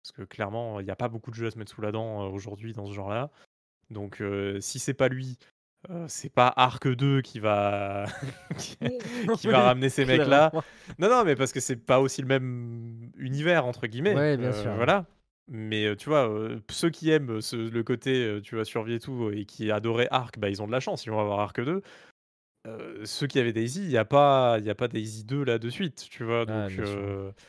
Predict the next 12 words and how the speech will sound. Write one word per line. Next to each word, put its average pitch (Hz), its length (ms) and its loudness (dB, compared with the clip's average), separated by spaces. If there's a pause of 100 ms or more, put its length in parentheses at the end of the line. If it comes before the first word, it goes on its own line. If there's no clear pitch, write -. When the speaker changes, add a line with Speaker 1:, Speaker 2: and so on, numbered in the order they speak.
(760)
Speaker 1:
euh, 104 240 -6
et 104 140 -6
puis, - 280 -14
euh, 95 240 -6
bon, 101 240 -10
quand - 180 -20
on 95 160 -16
sait, 101 260 -10
euh, 95 140 -6
comment, 98 480 -10
euh, 101 140 -12
développe 104 400 -6